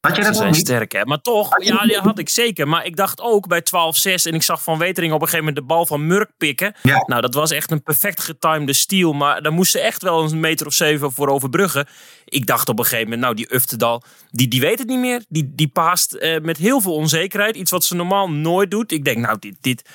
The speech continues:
Speaker 2: als we dit hoge niveau weten vasthouden, is natuurlijk het moeilijkste." Maar,
Speaker 1: Ja, en
Speaker 2: ja.
Speaker 1: één tegen één is zij ijzersterk, hè, die Uftedal. Zij bepaalt eigenlijk alles bij, bij Noorwegen. Fantastische handbalster. Maar ja, Van Wetering, wat je zegt, eh,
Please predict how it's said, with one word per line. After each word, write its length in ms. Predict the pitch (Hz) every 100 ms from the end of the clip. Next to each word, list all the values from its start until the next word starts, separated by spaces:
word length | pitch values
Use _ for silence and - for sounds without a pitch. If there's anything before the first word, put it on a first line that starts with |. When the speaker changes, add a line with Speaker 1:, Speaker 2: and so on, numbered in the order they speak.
| -
Speaker 2:
als 160 | - 123
we 80 | 120
dit 140 | 127
hoge 280 | 123 117 127
niveau 300 | 117 113 110
weten 260 | 110 107 123
vasthouden, 540 | 170 160 107 101 147
is 60 | 151
natuurlijk 320 | 120 113 98
het 100 | 110
moeilijkste." 440 | 117 104 - 135
Maar, 220 | 156 110 - -
Speaker 1:
Ja, 200 | 135 117
en 100 | 117
Speaker 2:
ja. 200 | 151 131
Speaker 1:
één 200 | - 139
tegen 200 | 135 127
één 160 | 127 127
is 100 | 117
zij 160 | 131 123
ijzersterk, 580 | 131 131 135 139 120
hè, 100 | 117
die 120 | 117 123
Uftedal. 460 | 113 113 110 107
Zij 140 | 131 120
bepaalt 340 | 127 147 -
eigenlijk 300 | 127 123 127
alles 260 | 135 135 110
bij, 220 | 120 113
bij 160 | 117
Noorwegen. 540 | 117 113 110 107 113 127
Fantastische 680 | 131 - - - 127 120 107
handbalster. 920 | 107 110 107 107 117 135 131 - - - -
Maar 320 | 117 117 127 -
ja, 160 | 131 123
Van 160 | 127
Wetering, 340 | 135 175 120 117
wat 140 | 135
je 60 | 143
zegt, 360 | - - -
eh, 120 | 160